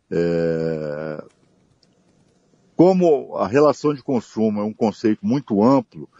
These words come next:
eu acho que deveria ser contemplada a hipótese de, no âmbito das relações de consumo, a Senacom também, é... ser, né, esse órgão fiscalizador.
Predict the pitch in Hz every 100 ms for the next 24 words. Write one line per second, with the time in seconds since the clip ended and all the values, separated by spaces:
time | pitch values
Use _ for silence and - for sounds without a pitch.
0 | _ _ _ _ _ 131 147 131 139 139
1 | 151 - - 147 127 143 135 123 131 143
2 | - 139 - 135 120 120 95 117 127 127
3 | 127 - 110 123 127 131 117 135 - 104
4 | 110 113 120 131 135 175 202 175 175 -
5 | 143 113 _ - 123 117 110 120 107 -
6 | 90 87 98 123 117 - 110 123 127 _
7 | _ _ _ - 98 - 120 117 - 120
8 | 120 - 143 98 107 117 123 _ _ _
9 | _ _ _ 95 95 95 92 90 85 80
10 | 80 - - _ _ - - 117 117 120
11 | _ 85 101 110 - _ _ _ _ _
12 | _ _ _ _ _ _ 104 104 - 107
13 | 101 110 113 - 104 - 104 107 113 78